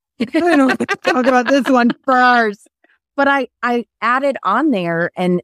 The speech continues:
spoke really quietly to, like, "I feel like I'm the right person to do this. I feel like, you know, people want to follow me. I feel like I can lead with compassion." When really I could have been like, "Look, I've been doing this fucking job for the past two years." It,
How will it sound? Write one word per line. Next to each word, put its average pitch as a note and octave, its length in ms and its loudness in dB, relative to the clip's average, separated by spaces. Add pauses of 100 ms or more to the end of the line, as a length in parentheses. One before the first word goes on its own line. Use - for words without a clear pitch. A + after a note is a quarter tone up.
(120)
spoke - 480 -2 (160)
really F#3 420 -2
quietly F3 720 -2
to, - 180 -6
like, D3 380 -4 (280)
"I E3 60 -12
feel E3 200 -2
like F3 140 -2
I'm F3 120 -2
the E3+ 100 -2
right D#3+ 180 -4
person D#3+ 440 -4
to D3+ 120 -4
do B3 260 -2
this. A#3+ 440 0
I E3+ 80 0
feel D#3+ 360 -2
like, D#3 280 -2 (400)
you E3+ 140 -4
know, E3 100 -2
people E3 480 -4 (140)
want F3+ 260 -2 (160)
to A3 300 -2 (440)
follow A3+ 300 0
me. A3 140 2
I G#3 80 0
feel F#3+ 160 -2
like F3+ 120 -2
I F#3 80 -2
can E3 220 -2
lead E3 160 -2
with E3+ 140 -4
compassion." E3+ 680 -4 (300)
When G3+ 180 0
really A#3+ 260 2
I G#3+ 60 0
could G#3 160 -4
have F#3 80 0
been F3 160 -2
like, E3 220 -6 (100)
"Look, A#3 180 0
I've B3+ 140 0
been C4+ 180 2
doing B3 220 4
this B3 140 0
fucking G#3+ 340 -2
job F#3 300 -2
for G#3 80 -4
the F3+ 100 -8
past - 400 -8
two G#3+ 120 -6
years." F#3+ 640 -2 (400)
It, G3 140 -4